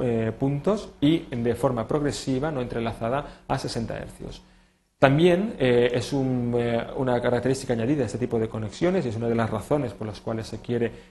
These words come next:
eh, estandarizar y imponer este tipo de conexión, es que soporta protección de contenidos digitales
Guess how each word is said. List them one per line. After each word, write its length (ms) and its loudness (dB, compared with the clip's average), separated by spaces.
eh, 120 2
estandarizar 720 0
y 400 2
imponer 420 0
este 180 -6
tipo 300 -4
de 260 -2
conexión, 640 -2
es 120 -8
que 100 -2
soporta 600 0
protección 400 -4
de 80 -2
contenidos 400 -4
digitales 540 -8